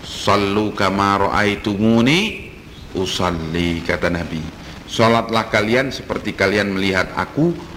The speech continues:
sholat." Sedangkan dalam bacaan sholat Nabi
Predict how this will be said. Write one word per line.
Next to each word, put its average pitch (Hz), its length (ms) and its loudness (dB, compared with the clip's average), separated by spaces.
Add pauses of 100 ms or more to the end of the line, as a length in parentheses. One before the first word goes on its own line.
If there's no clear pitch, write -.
(180)
sholat." 92 480 0 (1120)
Sedangkan 95 720 0 (880)
dalam 95 480 2
bacaan 101 400 0
sholat 95 400 0 (1120)
Nabi 139 400 2